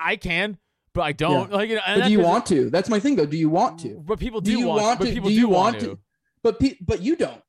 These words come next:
Speaker 2: So,
Speaker 1: Yeah,
Speaker 2: and
Speaker 1: but I
Speaker 2: you're
Speaker 1: feel
Speaker 2: com-,
Speaker 1: bad for the
Speaker 2: you're
Speaker 1: guy who,
Speaker 2: competing,
Speaker 1: who
Speaker 2: you're
Speaker 1: does. <laughs>
Speaker 2: competing interests against, you're competing individual against that other individual. So, and I think most people are like me or you and don't wanna go kill their neighbor and steal their house.
Speaker 1: Right.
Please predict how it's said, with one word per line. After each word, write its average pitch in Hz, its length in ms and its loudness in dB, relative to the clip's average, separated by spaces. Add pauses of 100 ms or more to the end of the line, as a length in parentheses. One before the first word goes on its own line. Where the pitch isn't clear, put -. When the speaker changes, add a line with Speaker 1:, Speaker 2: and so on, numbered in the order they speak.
(260)
Speaker 2:
So, 202 520 2
Speaker 1:
Yeah, 226 140 -2
Speaker 2:
and 208 80 -2
Speaker 1:
but 220 60 -2
I 208 40 0
Speaker 2:
you're 240 100 -2
Speaker 1:
feel 240 120 2
Speaker 2:
com-, 214 100 -2
Speaker 1:
bad 208 160 0
for 208 80 -4
the 254 60 -2
Speaker 2:
you're 277 80 -2
Speaker 1:
guy 175 300 0
who, 170 280 -4
Speaker 2:
competing, - 140 -14
Speaker 1:
who 151 180 -6
Speaker 2:
you're 233 180 2
Speaker 1:
does. - 240 0
<laughs> - 20 2
Speaker 2:
competing 240 280 2
interests 240 360 0
against, 185 300 -6
you're 254 180 -2
competing 233 520 -8
individual 202 500 -4
against 165 240 -12
that 160 140 -4
other 214 160 0
individual. 127 580 -8 (340)
So, 185 360 4
and 185 100 2
I 185 100 2
think 226 360 -8 (180)
most 175 400 -2
people 214 360 4
are 156 140 4
like 165 240 2
me 160 200 -6
or 190 40 -2
you 185 380 -4 (260)
and 185 220 -8
don't 202 260 0
wanna 180 200 0
go 170 160 2
kill 185 180 -2
their 165 140 -2
neighbor 151 260 -4
and 139 100 -4
steal 151 180 -6
their 135 140 -4
house. 120 480 -12
Speaker 1:
Right. 143 360 -6